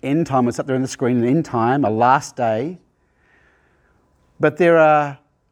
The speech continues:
conflicting, contradictory visions that Isaiah has of the future for Jerusalem. So look here in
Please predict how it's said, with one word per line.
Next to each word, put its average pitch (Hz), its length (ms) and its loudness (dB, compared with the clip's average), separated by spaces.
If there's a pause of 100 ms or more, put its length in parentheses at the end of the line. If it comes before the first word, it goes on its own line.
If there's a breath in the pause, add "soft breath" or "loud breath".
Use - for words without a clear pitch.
(520)
conflicting, 147 800 -4
contradictory 151 960 -2
visions 120 680 -2
that 120 220 -4
Isaiah 131 640 2
has 127 880 -8 (1000)
of 135 200 -2
the 135 100 -2
future 151 460 -6
for 127 600 -2
Jerusalem. 135 720 -2 (1040 soft breath)
So 127 420 2
look 151 240 0
here 147 480 0 (1120)
in 120 360 0